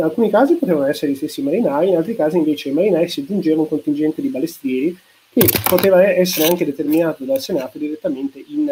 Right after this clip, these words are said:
in relazione al numero, eh, di, di marinai, per cui in alcuni casi si arriva addirittura a stabilire tre o due balestrieri ogni decina di marinai, quindi un numero,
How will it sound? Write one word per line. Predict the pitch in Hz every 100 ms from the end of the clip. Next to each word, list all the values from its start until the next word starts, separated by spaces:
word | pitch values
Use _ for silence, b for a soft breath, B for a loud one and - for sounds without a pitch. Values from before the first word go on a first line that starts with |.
| 135
in | 147
relazione | 147 170 190 151 143
al | 147
numero, | 190 208 208 214 b b _ -
eh, | 143 139
di, | 135 147
di | 139
marinai, | 143 143 135 120 127
per | 160
cui | 165
in | 156
alcuni | 139 190 185
casi | 143 151
si | 160
arriva | 147 143
addirittura | 139 143 180
a |
stabilire | 175 139 139 135
tre | 135 160 175
o | 139
due | 160 190
balestrieri | 143 139 - 139 156 156
ogni | 139 143
decina | 135 - 131 135
di | 127
marinai, | 123 123 113 113 -
quindi | 151 139
un | 143
numero, | 156 160 143